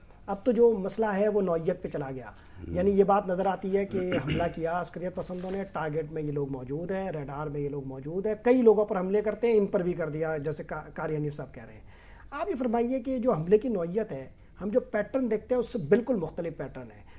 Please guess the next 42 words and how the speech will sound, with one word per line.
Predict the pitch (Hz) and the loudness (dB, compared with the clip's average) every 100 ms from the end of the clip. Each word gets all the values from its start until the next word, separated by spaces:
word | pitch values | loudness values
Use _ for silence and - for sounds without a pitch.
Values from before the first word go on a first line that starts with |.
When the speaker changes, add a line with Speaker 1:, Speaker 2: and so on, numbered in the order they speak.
| - | -14
Speaker 1:
अ, | 95 | -4
Speaker 2:
हम्म। | 175 175 | -2 0
Speaker 1:
खैबर | 196 208 247 | 2 4 4
पख्तूनख्वा | 220 - 254 214 233 | 0 0 -2 2 2
में | 233 | 2
आमतौर | 214 208 220 | 0 0 -2
पर | 208 214 | 0 0
एक | 202 | 2
खुदकुश | 208 196 202 - 180 | 0 -2 -6 -4 -2
बमबार | 180 165 175 180 | -2 0 -2 0
जो | 175 | 0
है | 175 | 0
वो | 180 175 165 | -2 -4 -4
पैदल | 170 165 180 | -2 -2 -2
चलता | 170 160 | -4 -4
हुआ | 175 170 | -2 -2
चला | 170 160 | -4 -4
जाता | 160 170 | -2 0
है | 170 | 0
Speaker 2:
और | 170 | 0
Speaker 1:
टारगेट | 165 160 165 | -2 -2 -4
से, | - 165 | -4 -6
किसी | 180 170 | -6 -4
Speaker 2:
हम्म। | 180 151 | -4 -2
Speaker 1:
अदबी | 180 | -4
दीवार | 170 165 165 | -2 -2 -2
से | 170 | -4
टकराता | 160 - 165 160 | -8 -6 -6 -4
है, | 165 | -6
किसी | 160 143 | -6 -6
बैर-, | 147 151 160 165 | -4 -4 -4 -6
Speaker 2:
हम्म। | 156 160 | -8 -4
Speaker 1:
इमारत | 160 160 170 | -2 -2 -2
की | 175 | -4
दीवार | 151 151 151 | -4 -4 -4
से | |
टकराता | 156 151 151 156 | -6 -8 -8 -6
है | 156 | -6
और | 156 | -6
जो | 147 | -4
है | 151 | -2
वो, | 156 | -2